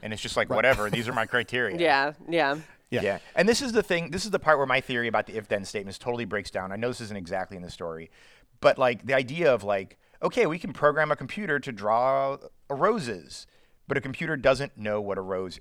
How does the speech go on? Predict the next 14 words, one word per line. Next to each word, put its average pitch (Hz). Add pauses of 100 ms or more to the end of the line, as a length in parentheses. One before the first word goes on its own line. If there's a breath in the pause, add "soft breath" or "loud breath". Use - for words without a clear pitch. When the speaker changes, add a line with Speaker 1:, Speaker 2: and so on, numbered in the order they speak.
Speaker 1:
is. - (300)
It 120
doesn't 143
know, 135
like, 117
the 120
roseness 101
of 95
it, - (120)
so 190
to -
Speaker 3:
Mm-hmm. 170
Speaker 1:
speak, 180
right? 95